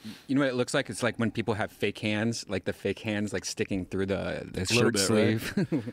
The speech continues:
Speaker 1: <laughs>
Speaker 2: Yeah, he almost looked like a cartoon guy with his extra long arms, but he's a bad motherfucker, that guy. And Bernard got knocked through the ropes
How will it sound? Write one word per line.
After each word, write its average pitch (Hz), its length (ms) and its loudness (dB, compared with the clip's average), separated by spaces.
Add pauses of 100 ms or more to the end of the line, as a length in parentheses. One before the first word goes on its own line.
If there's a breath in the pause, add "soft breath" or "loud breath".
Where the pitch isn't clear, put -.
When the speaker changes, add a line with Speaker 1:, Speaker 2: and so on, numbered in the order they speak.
Speaker 1:
<laughs> - 100 -20
Speaker 2:
Yeah, 143 180 0
he 131 80 2
almost 160 300 0
looked 135 260 0
like 120 160 0
a 107 60 -10
cartoon 123 480 0
guy 87 260 0
with 95 140 -6
his 95 180 -10
extra - 240 -6
long 92 260 -4
arms, 87 420 -4
but 95 160 -8
he's 101 100 -8
a 92 60 -6
bad 87 400 -10
motherfucker, 87 560 -6
that 80 160 -8
guy. 82 260 -8
And 82 240 -8
Bernard 92 380 -2
got 85 160 -6
knocked 92 360 -4
through 101 460 -4
the 107 100 -2
ropes 92 520 -2